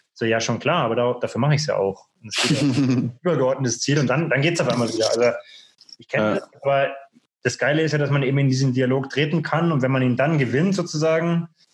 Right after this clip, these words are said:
Speaker 1: dann ist es eigentlich ziemlich geil, weil dann, dann geht's ja auch auf einmal.
Speaker 2: Stimmt. Nee,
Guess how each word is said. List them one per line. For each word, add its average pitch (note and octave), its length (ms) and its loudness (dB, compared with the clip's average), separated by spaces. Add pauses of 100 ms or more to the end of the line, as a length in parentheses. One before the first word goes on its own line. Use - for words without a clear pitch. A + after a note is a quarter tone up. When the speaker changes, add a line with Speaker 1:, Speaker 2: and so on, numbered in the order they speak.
(360)
Speaker 1:
dann A#2+ 580 2 (220)
ist - 160 -2
es C3 60 2
eigentlich A2 180 2
ziemlich G#2+ 240 -4
geil, G#2+ 320 2
weil G#2 100 2
dann, G#2+ 460 0 (640)
dann G#2 140 0
geht's C3+ 220 0
ja G2+ 120 0
auch G2 200 -2
auf G2+ 120 -6
einmal. G2 340 0 (1900)
Speaker 2:
Stimmt. G2 520 0 (1400)
Nee, B2+ 300 0